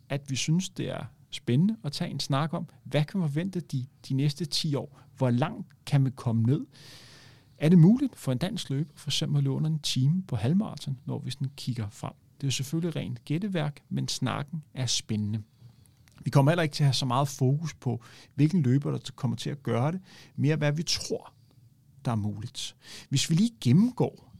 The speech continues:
de danske rekorder, som vi har lige i øjeblikket, så alle har fuldstændig styr på, hvordan status er,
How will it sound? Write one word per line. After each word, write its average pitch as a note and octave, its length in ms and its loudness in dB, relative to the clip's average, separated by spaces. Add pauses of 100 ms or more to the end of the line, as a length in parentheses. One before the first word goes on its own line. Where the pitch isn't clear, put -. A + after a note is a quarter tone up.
(140)
de B2+ 60 0
danske C3+ 440 2
rekorder, C3+ 520 0
som B2 200 -2
vi A2+ 40 -4
har A#2 200 -2
lige C3+ 200 2
i E3+ 40 2
øjeblikket, A#2 640 -4
så - 120 -4 (100)
alle C3+ 260 0
har C3 120 -2
fuldstændig C3+ 600 -4 (160)
styr F#3+ 300 -2
på, D#3+ 300 -6 (280)
hvordan B2+ 240 -2
status C#3 460 -6
er, D3 120 -2